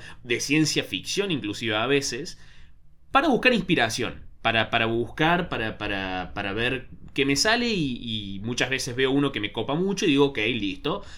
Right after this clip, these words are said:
la próxima aventura va a transcurrir en un lugar así porque me copó".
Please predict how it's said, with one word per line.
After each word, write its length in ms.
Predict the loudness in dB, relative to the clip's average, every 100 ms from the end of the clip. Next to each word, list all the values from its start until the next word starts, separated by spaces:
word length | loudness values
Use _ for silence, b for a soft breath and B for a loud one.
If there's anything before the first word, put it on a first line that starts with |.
| B
la 240 | 0 0
próxima 360 | 0 -2 2 2
aventura 520 | 2 0 0 2 2
va 140 | 2 0
a 60 |
transcurrir 440 | -2 -6 -4 -2 0
en 60 |
un 160 | 0 0
lugar 340 | 0 0 0 0
así 380 | -2 0 -4 -2
porque 300 | -2 -2 -4
me 140 | -6
copó". 420 | -8 -10 -12 -14